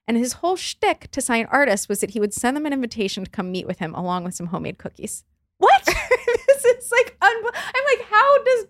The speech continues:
Speaker 1: everybody not know this?"
Speaker 2: Why don't we have a documentary of this
Speaker 1: I'm
Speaker 2: man?
Speaker 1: sure there is, and I've missed it.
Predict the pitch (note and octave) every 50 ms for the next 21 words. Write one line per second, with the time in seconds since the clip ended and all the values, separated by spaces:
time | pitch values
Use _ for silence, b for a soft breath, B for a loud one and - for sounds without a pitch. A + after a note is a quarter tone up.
0 | _ _ - G3 C#4 G#4 A4 - - G4 G#4 F#4 D#4+ D4 C4+ C4 C4+ E4 G#4 F#4
1 | A3 G3 A3+ C4+ D4+ F#4+ A#4+ B4+ B4+ B4+ B4 A#4 B4 A#4+ A#4+ F#4+ A#3+ - C#4 G4+
2 | C#5+ - - F#4+ E4 G#4+ D5+ A#4+ - A4 F4 C4 G#3+ G3+ G3+ G3 - - G3 F3
3 | E3 C4+ - - D3+ F#3 F#3+ G#4+ A#4+ C5 C#5+ C5+ C#5 C5 - - - G3+ G#3 G3+
4 | G#3+ A3 G#3+ G#3+ G#3+ G#3+ G#3+ G3+ G#3 G3 F#3 F3+ F#3 - - - A3+ A3+ A#3 -